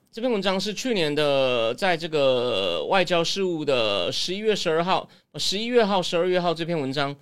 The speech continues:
它是两个，一个是 John Hopkins 大学，一个是 George Washington 大学，两个学者写的。哦，他们讲的东西其实，哦，他们写了很长一篇，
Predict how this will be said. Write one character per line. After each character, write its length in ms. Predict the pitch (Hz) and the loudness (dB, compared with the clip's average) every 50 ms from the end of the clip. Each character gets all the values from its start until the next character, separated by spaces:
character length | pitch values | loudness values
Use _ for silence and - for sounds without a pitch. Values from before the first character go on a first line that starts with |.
| _ _ _ _ _ _ _ _ _ _ _ _ _ _ | _ _ _ _ _ _ _ _ _ _ _ _ _ _
它 100 | - 277 | -6 -4
是 220 | 247 269 277 254 | -2 -2 0 0
两 300 | 214 190 170 139 131 135 | 2 2 2 2 2 0
个， 360 | 131 143 139 139 135 135 131 - | 0 0 2 4 4 2 2 0
一 80 | - 190 | 0 -2
个 80 | 208 | -2
是 100 | 190 208 | -2 -2
John 220 | 202 - 240 226 220 | -2 -2 -2 0 2
Hopkins 360 | 220 233 233 - 170 156 - | 2 0 0 0 -4 -6 -2
大 140 | - 180 170 | 0 0 0
学， 120 | 160 160 | 0 -2
一 20 | 147 | -4
个 80 | 156 | -4
是 120 | 147 170 175 | -4 -6 -4
George 200 | 165 202 214 202 | -2 -2 0 0
Washington 320 | 214 220 208 202 185 156 | 0 -2 -2 -2 -2 -4
大 100 | 175 175 | -4 -4
学， 100 | - 170 | -2 -2
两 140 | 147 127 127 | -2 -2 -2
个 80 | 131 | -4
学 260 | 131 - - 151 151 170 | -6 -4 -2 -2 -2 0
者 240 | 165 165 147 143 | 0 -2 -2 -2
写 220 | 143 - - 120 82 | -2 -2 -4 -6 -8
的。 180 | 65 76 87 - _ _ _ _ _ _ _ - | -8 -10 -14 -14 _ _ _ _ _ _ _ -10
哦， 100 | 226 220 | -8 -6
他 120 | 254 285 | -4 -4
们 220 | 302 294 262 247 254 | -2 -2 -2 -2 -2
讲 220 | - 240 190 180 | -2 -2 -2 0
的 80 | 190 214 | 0 -2
东 120 | 240 247 | -2 -2
西 140 | 240 262 247 | -2 -4 -6
其 140 | - 220 214 | -8 -8 -8
实， 340 | 202 202 202 202 202 - - _ _ _ _ _ _ _ _ | -6 -4 -4 -4 -6 -8 -12 _ _ _ _ _ _ _ _
哦， 260 | - 180 175 165 147 160 | -4 -2 0 0 0 -2
他 100 | 226 262 | -2 -4
们 240 | 254 247 220 - - - | -4 -4 -4 -6 -8 -8
写 160 | - - 196 | -4 -2 0
了 80 | 190 190 | 0 0
很 80 | 180 | 0
长 200 | 175 202 190 202 | 0 0 0 -2
一 40 | 233 | 0
篇， 260 | 220 240 233 233 226 | 0 2 2 2 0